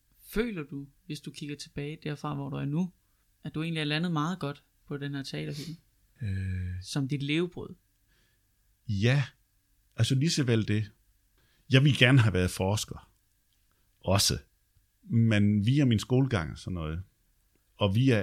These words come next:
Speaker 2: at jeg ikke kan regne, og mange ting, ikke? Så har jeg aldrig gjort mig kvalificeret til det, hvis du forstår. Altså, og, og det er jo ikke, jeg har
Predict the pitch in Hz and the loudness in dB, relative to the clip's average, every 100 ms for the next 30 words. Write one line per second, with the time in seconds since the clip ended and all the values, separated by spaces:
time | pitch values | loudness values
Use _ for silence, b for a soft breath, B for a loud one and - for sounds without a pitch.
0 | 95 90 90 90 117 - 87 80 76 _ | 0 -2 0 -2 -4 -4 -4 -4 -10 _
1 | _ _ 80 78 80 82 - _ _ _ | _ _ -8 -4 -4 -4 -10 _ _ _
2 | - 107 80 80 - _ _ 95 113 92 | -4 0 0 -4 -12 _ _ 0 0 0
3 | 73 _ - 180 - _ _ _ _ _ | -6 _ -6 -6 -8 _ _ _ _ _
4 | - 98 104 107 131 - 101 85 - 87 | -2 -2 -2 -2 -2 0 0 -2 -4 -6
5 | 85 - 107 113 - 95 76 - _ _ | -6 -4 -2 -2 -2 -4 -4 -8 _ _
6 | _ _ _ _ - - 120 - 90 - | _ _ _ _ -10 -10 -10 -6 -4 -4
7 | 98 98 B B B 120 113 - 107 123 | -4 -6 B B B -6 -6 -4 -2 0
8 | 123 139 143 98 90 - _ _ _ _ | 0 0 0 0 -2 -6 _ _ _ _
9 | _ _ _ _ _ _ - 104 | _ _ _ _ _ _ -6 -2